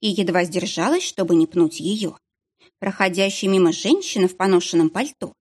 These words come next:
махеровом малиновом берете и с большой хозяйственной сумкой вопросительно взглянула на Надежду. «Вы что-то ищете?» «Да,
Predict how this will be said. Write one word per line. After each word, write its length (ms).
махеровом 600
малиновом 480
берете 520
и 100
с 60
большой 400
хозяйственной 640
сумкой 600
вопросительно 800
взглянула 500
на 140
Надежду. 680
«Вы 140
что-то 340
ищете?» 600
«Да, 380